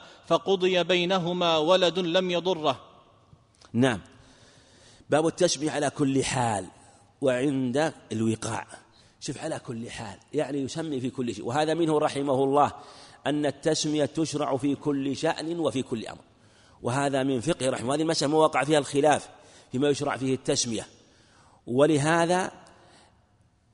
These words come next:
Speaker 2: ذكر بعد ذلك باب ما يقول عند الخلاء، وسيأتي الإشارة إليه. وكأنه رحمه الله أراد أن يبين أنه إذا شرع التسمية عند الوقاع فما كان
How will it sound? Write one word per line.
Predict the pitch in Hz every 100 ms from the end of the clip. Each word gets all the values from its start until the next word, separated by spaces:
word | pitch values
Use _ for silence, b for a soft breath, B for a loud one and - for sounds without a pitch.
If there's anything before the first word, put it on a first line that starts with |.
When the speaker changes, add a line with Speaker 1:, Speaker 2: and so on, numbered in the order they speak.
| 92 107 107
Speaker 2:
ذكر | 120 165 180 151
بعد | 151 135
ذلك | 139 147 147 143
باب | 123 147 139
ما | 135
يقول | 135 156 156
عند | 131 127
الخلاء، | 120 143 135 135 -
وسيأتي | - 151 123 135
الإشارة | 127 123
إليه. | 117 113 95 - b b b b b b b
وكأنه | 127 135 180 175 196 185
رحمه | 175 160 160
الله | 156 139
أراد | 156 170 165 - - - b b b b -
أن | 143
يبين | 151 143 175 175 143 131
أنه | 147 156
إذا | 156 147
شرع | 139 190 151
التسمية | 156 190 180 151 135
عند | 143 165
الوقاع | 156 147 143 135 135 117 - - - b b b b
فما | 151 170 160
كان | 160 185 190 151 156